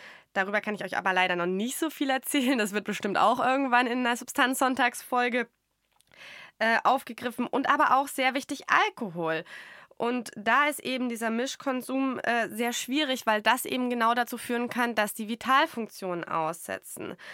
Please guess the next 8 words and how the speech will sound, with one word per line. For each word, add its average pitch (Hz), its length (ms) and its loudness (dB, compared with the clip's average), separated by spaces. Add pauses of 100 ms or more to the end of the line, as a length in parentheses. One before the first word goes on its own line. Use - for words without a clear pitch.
(220)
Und - 220 -4
auch, 254 420 2
ähm, 220 300 0
bei 208 160 -2
Opiaten, 214 720 2
eine 190 140 -2
Substanz, 220 560 -2
die 202 260 -2